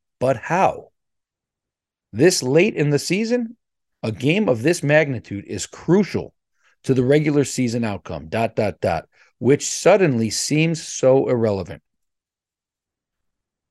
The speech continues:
It's a very passive-aggressive tweet.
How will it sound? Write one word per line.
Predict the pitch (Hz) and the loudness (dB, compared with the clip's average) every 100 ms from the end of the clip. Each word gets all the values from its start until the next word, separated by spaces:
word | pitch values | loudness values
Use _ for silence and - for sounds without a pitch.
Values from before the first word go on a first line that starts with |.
| _ _ _ - | _ _ _ -4
It's | 143 175 | 0 4
a | 165 | 4
very | 135 120 214 320 277 | 4 4 4 6 4
passive-aggressive | 170 170 165 143 135 - 117 - 113 - | 4 4 2 0 0 2 2 2 -8 -10
tweet. | 113 95 - | -10 -10 -12